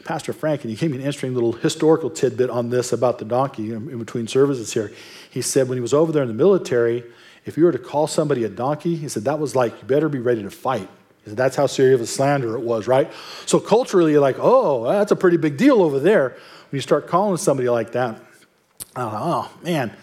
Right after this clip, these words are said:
So the Lord was using pretty strong language to talk about their hard-heartedness, right, and their stiff-neckedness and how they were.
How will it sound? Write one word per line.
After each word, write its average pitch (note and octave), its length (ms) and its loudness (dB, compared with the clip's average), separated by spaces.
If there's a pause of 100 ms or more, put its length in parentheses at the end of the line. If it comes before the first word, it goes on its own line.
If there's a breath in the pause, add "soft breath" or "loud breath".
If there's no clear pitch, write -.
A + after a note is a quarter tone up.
(200 loud breath)
So - 140 -2
the C3 60 4
Lord E3 180 6
was C#3 100 -4
using D3 220 2
pretty F#3+ 320 2
strong D3 480 0
language C3 1000 -2 (140)
to - 100 -8
talk C#3 300 -6
about B2+ 200 2
their A#2 140 -2
hard-heartedness, B2 840 0
right, A#2+ 120 -2
and A2+ 80 -6
their A2+ 80 -12
stiff-neckedness A#2+ 840 -6
and A2+ 80 -10
how A#2 140 -10
they A2 100 -8
were. C3+ 320 -2